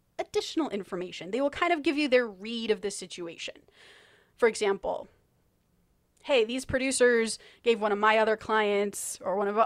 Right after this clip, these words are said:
our other clients at our company the runaround a few months ago. I don't think they're serious about making stuff." Or, "They're, they haven't been able to get anything off the ground. This might be a waste of your time." Meaning they can give you a read of what the company's actually up to.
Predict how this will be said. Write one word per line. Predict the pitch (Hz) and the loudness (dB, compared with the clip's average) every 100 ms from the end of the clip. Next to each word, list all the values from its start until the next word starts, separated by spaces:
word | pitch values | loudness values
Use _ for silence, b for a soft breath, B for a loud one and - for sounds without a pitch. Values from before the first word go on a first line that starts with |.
| - | 4
our | 226 226 | 6 6
other | 208 196 196 | 4 2 -4
clients | 220 196 202 190 | -4 -2 -2 -2
at | 185 | -2
our | 185 | -2
company | - 311 294 269 254 247 B B | 0 4 4 4 2 -2 B B
the | 233 | 0
runaround | 226 247 269 240 214 202 | 6 8 6 4 0 0
a | |
few | 208 208 | -2 -6
months | 202 190 - | -4 -4 -4
ago. | 190 190 185 185 | -4 0 4 4
I | - 202 | 4 -2
don't | 196 202 - | -2 -2 -2
think | 208 196 | -4 -4
they're | - 185 180 180 - _ | -2 0 0 -4 -14 _
serious | - 214 190 165 - | -6 -4 -2 -4 -6
about | - - - _ _ _ | -8 -10 -12 _ _ _
making | 214 175 156 | -12 -10 -12
stuff." | - - - - | -12 -14 -12 0
Or, | 320 254 226 233 b b b b b _ _ | 6 8 6 0 b b b b b _ _
"They're, | 233 254 240 | 6 6 8
they | 269 | 4
haven't | - 285 269 | 8 6 6
been | 240 226 | 2 0
able | 220 | 0
to | 214 | -2
get | 208 190 | -2 2
anything | 202 196 202 185 | 2 0 -4 -4
off | 180 | -4
the | - | -6
ground. | - 175 165 160 180 - | -6 -4 -4 -8 -12 -12
This | - 208 | -10 -4
might | 220 214 | -2 -2
be | 214 | 0
a | 202 | 0
waste | 185 180 | -2 -6
of | 185 | -8
your | 170 | -8
time." | 180 - - - - | -10 -10 -10 -12 -2
Meaning | 294 302 | 0 2
they | 269 | 2
can | - 262 | 0 -2
give | 302 | 0
you | 294 | 0
a | |
read | 202 202 226 | 0 -4 -4
of | 208 | -4
what | 180 180 | -2 -4
the | 190 | -6
company's | - - 190 190 | -6 -6 -6 -4
actually | 160 - - - | -4 -4 -10 -8
up | - | -8
to. | - - | -8 -10